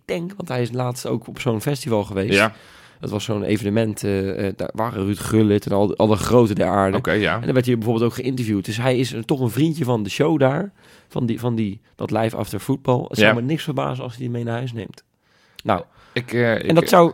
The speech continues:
Speaker 1: toch even
Speaker 2: leuk,
Speaker 1: voor
Speaker 2: leuke
Speaker 1: zijn
Speaker 2: prijs.
Speaker 1: persoonlijkheid
Speaker 2: Prijzen,
Speaker 1: even om-,
Speaker 2: altijd leuk.
Speaker 1: nee, maar zijn persoonlijkheid even omhoog gestuurd en dan gaat hij ook scoren. Je
Speaker 2: Oké.
Speaker 1: weet hoe het werkt, Joop.
Speaker 2: Oké.
Speaker 1: Ketchupfles.
Speaker 2: Ketchupfles.
Speaker 1: Hey, over, eh, nou, niet over ketchupflessen gesproken. Dit is toch even wat serieuzer van aard. Een paar uitzendingen geleden,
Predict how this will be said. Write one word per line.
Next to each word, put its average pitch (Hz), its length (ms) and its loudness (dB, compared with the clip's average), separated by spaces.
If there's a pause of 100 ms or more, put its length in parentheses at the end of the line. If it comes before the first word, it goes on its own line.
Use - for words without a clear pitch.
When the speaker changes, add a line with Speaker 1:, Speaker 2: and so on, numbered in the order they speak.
Speaker 1:
toch - 280 4
even 156 200 2
Speaker 2:
leuk, 135 120 8
Speaker 1:
voor 123 120 -8
Speaker 2:
leuke - 140 8
Speaker 1:
zijn 135 140 4
Speaker 2:
prijs. - 160 2
Speaker 1:
persoonlijkheid 180 420 6
Speaker 2:
Prijzen, 156 240 6
Speaker 1:
even 123 140 2
om-, 147 80 12
Speaker 2:
altijd 131 220 8
leuk. 87 300 0
Speaker 1:
nee, 190 140 2
maar 170 100 6
zijn 151 160 2
persoonlijkheid 165 580 6
even 147 180 0
omhoog 139 260 2
gestuurd 131 340 -2
en - 60 -14
dan 123 100 -8
gaat 120 120 -6
hij 120 100 -4
ook 110 80 -4
scoren. - 460 -4 (480)
Je - 80 -6
Speaker 2:
Oké. 135 100 6
Speaker 1:
weet 170 120 6
hoe 143 80 4
het 120 100 4
werkt, 143 260 2
Joop. 95 260 0
Speaker 2:
Oké. 90 340 2
Speaker 1:
Ketchupfles. 120 640 -6 (160)
Speaker 2:
Ketchupfles. 87 680 -4 (200)
Speaker 1:
Hey, 156 220 10
over, 127 600 8
eh, 120 60 4 (200)
nou, 101 240 2
niet 104 200 0
over 98 120 0
ketchupflessen 107 540 0
gesproken. 107 440 2
Dit 113 140 4
is 107 100 0
toch 110 120 0
even 113 220 2
wat 113 120 -2
serieuzer 117 480 2
van 107 100 -6
aard. 101 260 -4
Een - 80 -14
paar 135 400 0
uitzendingen 123 500 0
geleden, 123 460 -2